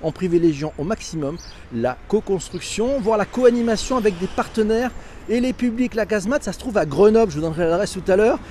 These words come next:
Et c'est un lieu à voir. La casemate, c'est un lieu où l'on ne peut app-, on peut apprendre à se servir de machines de fabrication numérique, les fameuses imprimantes trois D, les découpeuses laser.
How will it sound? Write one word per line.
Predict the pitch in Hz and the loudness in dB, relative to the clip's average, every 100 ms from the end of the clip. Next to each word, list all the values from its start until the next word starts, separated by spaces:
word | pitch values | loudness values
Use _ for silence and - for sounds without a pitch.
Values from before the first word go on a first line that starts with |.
| - - | -16 -4
Et | 170 | -2
c'est | - 240 | 4 6
un | 220 | 6
lieu | 233 226 | 6 6
à | |
voir. | 196 214 220 269 | 6 6 6 4
La | 202 | 0
casemate, | - 208 233 240 | 2 2 2 0
c'est | - 214 | 2 2
un | 214 | 2
lieu | 202 226 - - - - | 6 4 4 -6 -8 0
où | 226 | 2
l'on | 220 208 214 226 | 6 6 8 8
ne | 220 | 6
peut | 220 214 240 220 - | 4 4 4 4 0
app-, | 185 - 185 | 0 0 -2
on | 185 | 0
peut | 277 | 4
apprendre | 262 - - 240 185 | 4 4 2 4 4
à | |
se | - 185 | 2 0
servir | - 208 180 202 156 | 4 2 4 0 2
de | 160 | 2
machines | 180 180 - 233 | 2 0 -2 0
de | 226 | 2
fabrication | 190 185 185 175 - 196 | 2 0 0 -2 0 0
numérique, | 180 175 185 240 - - - 156 | 2 2 2 0 -8 -6 -6 0
les | 170 | 2
fameuses | 190 196 170 | 6 6 6
imprimantes | 180 - 175 180 180 | 4 2 2 2 0
trois | - 170 | 4 4
D, | 165 185 190 | 6 6 4
les | 139 | 0
découpeuses | 160 - 165 180 156 | 0 -2 2 2 4
laser. | 160 151 147 147 | 0 2 2 2